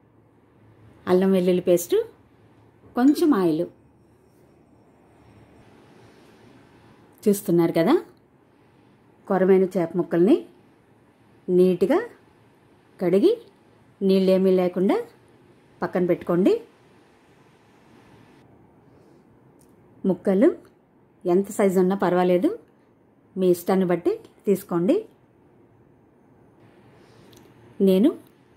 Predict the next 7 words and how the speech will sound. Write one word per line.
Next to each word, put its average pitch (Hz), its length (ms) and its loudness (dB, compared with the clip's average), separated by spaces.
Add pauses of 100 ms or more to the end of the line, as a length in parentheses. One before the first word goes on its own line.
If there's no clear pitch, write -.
(540)
ఏడు 220 200 4 (120)
ఎనిమిది 190 300 -2
ముక్కలకు 180 380 -6
పైగా 180 240 2 (1000)
ఈ 208 40 2 (100)
సైజు 180 400 2
తీసుకున్నాను. 180 520 -2